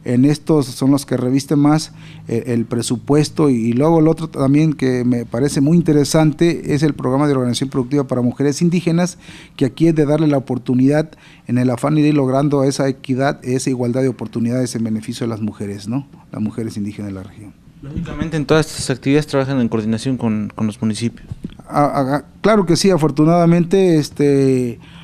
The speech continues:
Speaker 1: tenemos una línea de acción o de, eh, que es lograr esa transversalidad con los tres niveles de gobierno. En el caso de A uno, bueno, representa al gobierno federal.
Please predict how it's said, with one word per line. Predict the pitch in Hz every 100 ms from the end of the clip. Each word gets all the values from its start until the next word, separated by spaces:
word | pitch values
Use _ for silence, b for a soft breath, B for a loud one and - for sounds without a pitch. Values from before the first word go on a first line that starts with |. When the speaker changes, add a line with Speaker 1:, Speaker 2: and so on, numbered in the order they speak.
| B B
Speaker 1:
tenemos | - 143 170 175
una | 165 170
línea | 160 170 170 151
de | 135 135
acción | 131 156 170
o | 156
de, | 139 117 127
eh, |
que | 117 131
es | 147 160
lograr | 139 135 143
esa | 151 147
transversalidad | 143 135 123 120 127 123 127 156
con | - 131
los | 123 123
tres | 135
niveles | 135 135 135
de | 131
gobierno. | 147 190 220 156
En | 135
el | 117
caso | 151 143
de | 156
A |
uno, | 160 160 175
bueno, | 151 147
representa | 135 110 113 123 131
al | 127
gobierno | 131 135
federal. | 127 147 151 165